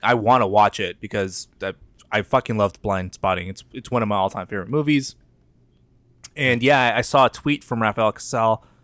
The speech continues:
that said that they're gonna be shouting out Bay Area businesses and stuff like that, and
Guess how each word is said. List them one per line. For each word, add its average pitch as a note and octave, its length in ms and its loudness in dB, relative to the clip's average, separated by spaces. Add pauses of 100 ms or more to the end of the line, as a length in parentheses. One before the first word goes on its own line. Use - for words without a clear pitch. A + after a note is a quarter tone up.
(300)
that A2 280 2 (440)
said A2+ 320 -2
that G#2+ 140 -2
they're G#2+ 440 2
gonna A#2 240 -4
be G#2+ 100 -4
shouting A2 420 0
out G2+ 260 -2
Bay G#2+ 140 0
Area G2 260 -2
businesses B2+ 920 0
and A#2 160 -6
stuff - 240 -6
like A2+ 180 -6
that, A#2 200 0
and G2 240 -10